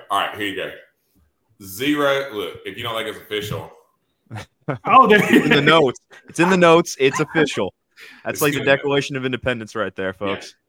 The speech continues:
Speaker 1: All right. Zero to four point nine is inedible. It has been microwaved at some point in its barbecue life. Okay. If you go five to five point nine, that's kind of the you hungry, H O N G R Y. You hungry,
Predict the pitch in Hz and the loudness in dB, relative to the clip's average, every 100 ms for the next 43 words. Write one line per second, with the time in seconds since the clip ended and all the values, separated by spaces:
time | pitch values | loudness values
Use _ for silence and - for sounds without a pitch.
0 | _ 101 98 87 - 98 98 104 147 160 | _ 0 0 0 -6 -14 -14 -2 0 0
1 | 151 135 131 127 127 123 101 104 101 98 | -2 -4 -4 -6 -6 -6 -6 -6 -4 -6
2 | 98 - _ - 85 - 117 110 95 80 | -8 -14 _ -18 -18 -10 -10 -6 -6 -6
3 | 71 71 - - 110 110 117 101 101 98 | -10 -14 -14 -14 -12 -10 -12 -8 -6 -4
4 | 98 90 87 82 71 - 87 80 87 76 | -4 -6 -8 -8 -12 -16 -18 -16 -16 -14
5 | 82 78 85 78 73 76 73 67 55 - | -16 -16 -8 -8 -8 -16 -14 -12 -14 -20
6 | _ - 80 87 82 - _ _ _ _ | _ -20 -14 -10 -10 -12 _ _ _ _
7 | 95 107 131 120 - - 117 131 135 127 | -18 -10 -6 -6 -6 0 2 4 2 0
8 | - 113 117 120 120 120 113 110 113 123 | -4 -2 -2 -4 -6 -12 -10 -8 -8 -8
9 | 135 135 _ _ _ _ 113 143 - 135 | -12 -18 _ _ _ _ -6 -4 -6 -6
10 | 120 95 82 _ 101 113 - 113 117 107 | -6 -6 -10 _ -18 -16 -10 -6 -6 -8
11 | 80 73 - _ _ - 104 120 120 - | -14 -16 -18 _ _ -8 -6 -6 -10 -10
12 | 101 107 87 95 92 82 80 _ 78 82 | -6 -6 -8 -10 -10 -12 -14 _ -16 -12
13 | 76 76 76 98 123 117 117 104 90 82 | -10 -10 -10 -10 -14 -8 -8 -8 -12 -14